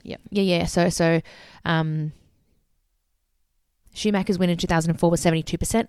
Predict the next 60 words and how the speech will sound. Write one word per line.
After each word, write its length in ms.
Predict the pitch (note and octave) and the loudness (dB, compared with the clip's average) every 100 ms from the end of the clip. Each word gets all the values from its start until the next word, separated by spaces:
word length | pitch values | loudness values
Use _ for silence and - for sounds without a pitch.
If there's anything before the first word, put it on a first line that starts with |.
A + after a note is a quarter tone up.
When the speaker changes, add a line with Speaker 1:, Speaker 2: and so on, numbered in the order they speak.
| - | 0
Speaker 2:
win, 320 | G#3+ A3 A3 | 2 4 2
thirteen 360 | G3 F#3+ E3 F3 | 0 0 2 -2
out 140 | E3+ | -6
of 60 | - | -4
eighteen. 320 | F#3 - G3 | -4 0 0
And 140 | F#3+ E3+ | 2 0
then, 240 | E3+ E3+ - - | 0 -2 -6 -10
Speaker 1:
Vettel's 220 | F3 E3 | -6 -2
Speaker 2:
um, 180 | D#3+ E3+ | 0 0
Speaker 1:
was 100 | E3+ | 2
Speaker 2:
Vettel's 440 | F3 E3+ F3+ E3+ D#3 | 2 4 6 6 4
Speaker 1:
sixty-eight 120 | D#3 | -2
or 80 | E3+ | 0
Speaker 2:
was, 260 | E3+ E3 - | 2 0 -4
yeah, 200 | F3+ E3 | -4 -2
like, 160 | D3+ - | -4 -4
sixty-nine 500 | G3+ - F#3 E3+ E3 | -2 0 2 2 0
percent 540 | - - G#3+ G#3+ - - | -4 -8 -6 -8 -12 -6
with 180 | - F3 | 0 0
thirteen 440 | - E3+ E3 F3 E3+ | 2 0 2 0 0
out 140 | D#3+ | -2
of 80 | D#3 | -2
nineteen 340 | E3 E3 F#3 | -2 -2 -2
races 300 | E3+ D#3+ E3 | 0 -2 -4
in 80 | E3+ | -6
twenty 220 | - E3+ | -4 -2
thirteen. 360 | E3 F#3+ G#3+ G#3 | 0 2 2 0
Before 300 | F#3 - G3 | 0 2 2
that, 220 | F#3 F3 - | 2 -4 -6
it's, 360 | - - - - - - - - - | -10 -8 -14 -14 -20 -20 -20 -16 -4
um, 400 | E3+ E3 D#3+ - - | -2 0 -2 -4 -8
Hamilton. 800 | - G3 G3+ A3 A3+ A3+ A3 A3 | -2 2 2 2 2 2 2 2
Speaker 1:
No, 320 | A3+ G#3 G#3 | 2 2 0
no, 160 | A3+ G#3+ | 0 0
it's 140 | G3+ | 0
not 140 | A3+ G3 | -4 -4
Hamilton. 340 | G3 F#3+ G3+ | -4 -6 -6
It's, 240 | G#3+ F#3+ | -6 -4
um, 80 | G3+ | -4
Speaker 2:
Hamilton 440 | F#3+ G3 G#3 G#3 G#3 | 0 2 4 4 6
Speaker 1:
no, 40 | |
Speaker 2:
wins 120 | G3+ | 6
Speaker 1:
no, 80 | G3+ | 6
no. 20 | F#3 | 4
Speaker 2:
eleven 220 | F3+ F3+ | 4 4
Speaker 1:
It's 40 | F3+ | 2
Speaker 2:
races. 300 | F3+ G#3+ A#3 | 2 2 2
Speaker 1:
Mansell. 400 | A3+ A3+ G3 F3 | 2 0 -2 -2
No, 120 | A3 | 0
no, 120 | A3+ | 2
no. 140 | G3 | 0
It's 120 | G3 G3+ | 0 4
Speaker 2:
No, 80 | |
Speaker 1:
not 100 | G3 | 4
Hamilton. 340 | G#3 F#3+ F3+ G3 | 2 -2 -4 -6
It's 100 | G3+ | -4
Mansell. 260 | G#3+ G#3+ | -2 0
Speaker 2:
Mansell's 260 | F#3+ F3+ G#3 | 0 0 -2
won 140 | F#3+ F3 | -2 0
nine. 480 | D#3+ E3 E3+ D#3+ | 0 0 -2 -6